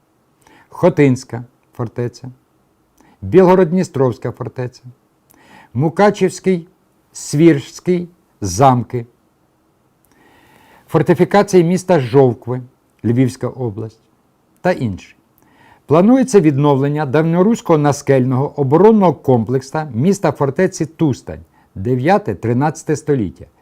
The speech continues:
що існували на скелях неподалік села Урич Львівської області. Уже нині цю місцину відвідують численні екскурсанти, що оздоровлюються в розташованих поблизу санаторно-курортних закладах Трускавця,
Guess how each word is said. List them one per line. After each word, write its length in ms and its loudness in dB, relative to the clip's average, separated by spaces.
що 200 -4
існували 680 -2
на 160 -2
скелях 480 -4
неподалік 640 -4
села 500 -4
Урич 420 0
Львівської 480 -4
області. 560 -10
Уже 280 4
нині 360 2
цю 260 0
місцину 640 -2
відвідують 640 0
численні 480 -2
екскурсанти, 800 -8
що 240 -4
оздоровлюються 720 0
в 40 -8
розташованих 720 -4
поблизу 560 -6
санаторно-курортних 1000 -2
закладах 540 -2
Трускавця, 720 -6